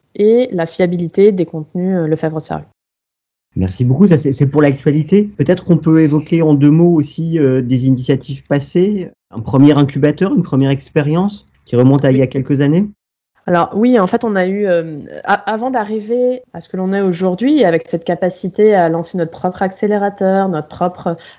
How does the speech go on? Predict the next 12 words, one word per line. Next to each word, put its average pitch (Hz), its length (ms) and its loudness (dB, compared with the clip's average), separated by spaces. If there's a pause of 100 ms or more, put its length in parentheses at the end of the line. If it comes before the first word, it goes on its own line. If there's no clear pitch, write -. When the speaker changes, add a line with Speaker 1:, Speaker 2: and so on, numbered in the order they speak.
(100)
Speaker 1:
euh, 160 280 -4
incubateur, 185 960 0
euh, 165 140 0
euh, 156 340 -2
en 165 140 -4
interne, 226 360 0
on 175 160 -2
a 165 80 0
eu 165 200 -2
de 156 160 -8
multiples 180 520 -4
expériences, 180 640 -2